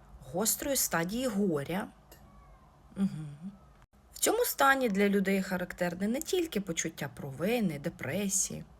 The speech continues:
але й почуття злості і несправедливості. Уявляєте собі? І ось коли така жінка, у якої загинув чоловік на війні, читає щось подібне, вона думає:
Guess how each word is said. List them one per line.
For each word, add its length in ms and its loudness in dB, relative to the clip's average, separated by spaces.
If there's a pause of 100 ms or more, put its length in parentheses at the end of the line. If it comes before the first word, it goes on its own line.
(400)
але 200 8
й 40 10
почуття 640 6
злості 840 4
і 80 4
несправедливості. 1300 2
Уявляєте 560 2
собі? 420 -6 (880)
І 80 -2
ось 140 0
коли 240 2
така 240 2
жінка, 500 -4 (340)
у 80 -4
якої 340 0
загинув 460 -2
чоловік 600 -10 (760)
на 180 0
війні, 520 -6 (840)
читає 420 4
щось 280 0
подібне, 760 -6 (420)
вона 340 -4
думає: 460 -8